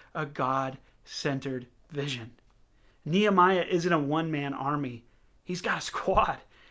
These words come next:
He's got his team. And chapter three is gonna give us a list of guys that contributed. Nehemiah was not a one-man team.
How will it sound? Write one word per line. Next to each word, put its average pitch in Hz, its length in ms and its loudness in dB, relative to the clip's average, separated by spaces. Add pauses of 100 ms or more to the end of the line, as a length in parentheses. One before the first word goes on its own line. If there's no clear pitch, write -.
He's 208 200 0
got 202 240 4
his 175 180 -2
team. 190 560 0 (800)
And 165 100 -8
chapter 220 360 2
three 208 220 0
is 185 120 0
gonna 185 180 2
give 175 220 4
us 170 240 2
a 175 100 2
list 165 480 4
of 160 160 -6
guys 143 360 4
that 143 120 -6
contributed. 139 600 -6 (340)
Nehemiah 156 600 0
was 131 200 -6
not 147 340 2
a 147 60 -4
one-man 135 640 -4 (300)
team. 120 320 -8